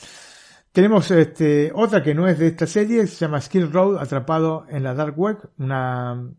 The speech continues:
película dos mil veintiuno, norteamericana de ciento doce minutos. Relata la historia de Ross Ulbricht, creador de Silk Road, una página web de la Darknet dedicada a la venta y tráfico de estupefacientes.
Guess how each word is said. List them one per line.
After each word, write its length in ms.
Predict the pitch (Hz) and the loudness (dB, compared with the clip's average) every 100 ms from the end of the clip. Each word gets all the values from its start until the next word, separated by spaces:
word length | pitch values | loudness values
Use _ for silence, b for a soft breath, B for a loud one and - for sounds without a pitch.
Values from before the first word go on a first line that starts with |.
| _ | _
película 420 | 127 147 143 131 | -8 -6 -4 -4
dos 120 | 120 | -4
mil 140 | 127 147 | -4 -4
veintiuno, 720 | 147 139 196 190 185 175 _ - | -6 -6 -4 -2 -4 -6 _ -10
norteamericana 640 | 127 127 131 143 175 143 | -8 -8 -8 -6 -6 -6
de 60 | 123 | -6
ciento 280 | 156 135 | -8 -6
doce 180 | 135 127 | -8 -8
minutos. 540 | 127 113 98 104 104 _ b b b b | -8 -8 -12 -16 -20 _ b b b b
Relata 320 | - 143 175 170 | -4 -2 0 0
la 60 | |
historia 380 | 139 175 170 160 | -2 -2 0 -2
de 120 | 131 | -2
Ross 280 | 131 156 - | -4 -4 -6
Ulbricht, 480 | 196 190 185 190 - | -6 -2 -2 -6 -10
creador 320 | - 143 160 | -4 -2 -2
de 100 | 143 | -4
Silk 300 | 139 185 170 | -4 -6 -4
Road, 320 | 139 135 110 110 | -4 -2 -4 -8
una 220 | 139 131 | -10 -8
página 360 | 165 165 139 131 | -8 -8 -6 -4
web 280 | 156 156 - | -4 -4 -6
de 460 | 135 127 120 117 113 | -6 -4 -4 -6 -6
la 120 | 117 | -6
Darknet 580 | 151 170 165 180 180 - b b b | -4 -4 -2 -4 -6 -20 b b b
dedicada 520 | 139 147 143 156 156 | -6 -4 -2 -2 -2
a 20 | |
la 80 | 127 | -2
venta 320 | 135 143 139 | -2 -4 -4
y 60 | 127 | -6
tráfico 640 | - 127 - 123 131 127 | -6 -8 -8 -10 -10 -10
de 80 | 127 | -10
estupefacientes. 1120 | 117 123 117 113 107 - 92 90 - - - | -12 -12 -10 -10 -12 -16 -16 -18 -20 -20 -20